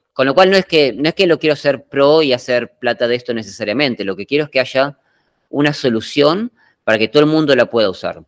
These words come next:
Si lo tengo que hacer yo y me va a llevar un mes de mi tiempo, voy a tener que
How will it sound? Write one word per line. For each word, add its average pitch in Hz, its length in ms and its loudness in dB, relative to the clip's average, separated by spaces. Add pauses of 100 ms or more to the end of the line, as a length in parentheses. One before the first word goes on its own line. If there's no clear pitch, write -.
(300)
Si - 140 -6
lo 127 100 2
tengo 190 160 4
que 196 60 2
hacer 175 180 2
yo 156 140 -2
y 143 60 2
me 120 120 -2
va 123 120 2
a - 20 -2
llevar 131 420 0
un 135 160 -2
mes 147 180 -2
de 143 120 -2
mi 113 100 -2
tiempo, 170 640 -4 (340)
voy 127 160 2
a 127 60 -2
tener 127 280 -2
que 131 420 0